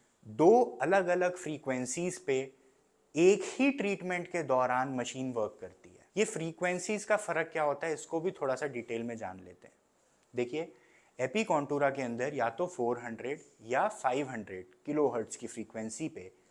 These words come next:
काम होगा, यानी कि जो मशीन है वो एक particular frequency पे काम करेगी।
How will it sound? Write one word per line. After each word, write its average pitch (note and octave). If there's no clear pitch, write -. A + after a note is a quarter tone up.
काम A2+
होगा, G#2
यानी G#2+
कि D3+
जो E3
मशीन A#2+
है B2+
वो F#3+
एक E3+
particular C#3
frequency A2+
पे F3+
काम G2
करेगी। -